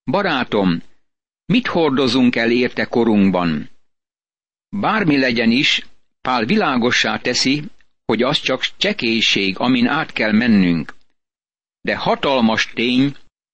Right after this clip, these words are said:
hogy örök dicsőség vár ránk egy napon. Az örökké valóságért szenvednünk kell egy kicsit, mivel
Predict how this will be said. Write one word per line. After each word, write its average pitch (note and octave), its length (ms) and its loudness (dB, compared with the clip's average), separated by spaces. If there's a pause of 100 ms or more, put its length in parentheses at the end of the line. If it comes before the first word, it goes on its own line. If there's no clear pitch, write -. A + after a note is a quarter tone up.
(100)
hogy G#2 240 -2
örök D#3+ 320 2
dicsőség B2 760 0
vár A#2+ 240 -2
ránk C3+ 340 -2
egy B2+ 140 -2
napon. F#2 600 -2 (800)
Az G#2+ 180 -2
örökké D#3 480 0
valóságért B2+ 840 0
szenvednünk B2 760 2
kell A2 200 -2
egy G2+ 200 -2
kicsit, - 460 -2 (720)
mivel B2 280 0